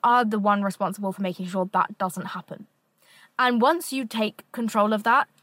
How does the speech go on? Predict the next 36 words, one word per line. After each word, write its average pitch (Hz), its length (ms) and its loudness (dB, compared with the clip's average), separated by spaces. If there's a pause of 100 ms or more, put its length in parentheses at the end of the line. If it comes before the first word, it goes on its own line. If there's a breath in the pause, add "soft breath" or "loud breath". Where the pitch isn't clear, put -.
(200)
that 240 200 2
is 247 140 0
when 247 140 2
you 240 80 0
can 226 120 -4
become 214 300 -2
confident 190 600 -2 (240 loud breath)
and 226 140 2
when 220 140 4
you 214 80 2
can 226 200 -2
start - 320 0
to 240 80 -4
stand 214 340 0
in 208 100 2
your 202 160 2
own 190 260 -2 (100)
corner 226 540 0
and 190 280 -2
really, 220 320 -2
like, 202 320 0 (680 soft breath)
have 285 240 -2
some 302 160 -4
fucking 262 400 -2
control 233 400 2
over 220 160 0
your 208 160 4
own 208 120 2
life. 208 420 2 (800)
And 226 120 -2
I 247 40 0
think 247 200 2
that's - 260 2
where 226 140 2
real 208 300 2
confidence 202 760 -2